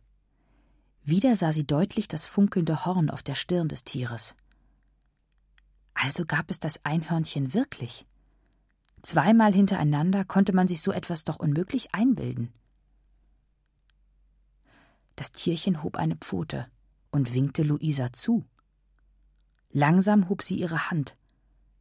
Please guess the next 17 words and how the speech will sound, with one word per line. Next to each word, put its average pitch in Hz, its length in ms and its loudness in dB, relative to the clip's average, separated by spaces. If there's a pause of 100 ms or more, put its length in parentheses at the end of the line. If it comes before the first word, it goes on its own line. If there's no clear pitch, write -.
(120)
Zaghaft - 580 -2
winkte 202 260 4
sie 180 140 -2
zurück. 170 480 -4 (1120)
Das - 280 -4
Einhörnchen 127 580 -2
grinste. 127 580 -2 (1160)
Dann 147 260 2
klopfte - 560 -4
es - 140 -4
an 175 120 0
die 156 120 0
Scheibe. 208 500 -4 (880)
Es - 160 0
wollte 170 240 2
hereingelassen 139 720 2
werden. 117 360 -2